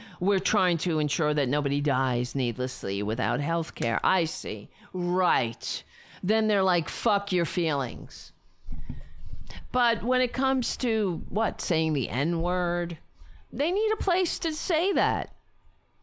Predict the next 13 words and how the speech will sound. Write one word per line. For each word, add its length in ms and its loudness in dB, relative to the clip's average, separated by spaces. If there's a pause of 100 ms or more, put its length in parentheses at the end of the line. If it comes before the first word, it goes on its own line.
(440)
to, 320 -2
to 200 2
express 920 0
their 220 2
feelings, 680 -2
because 460 -2 (920)
they 240 0 (220)
can't 360 0 (260)
express 420 -2
their 140 0
feelings 520 -2
in 320 0
normal 560 2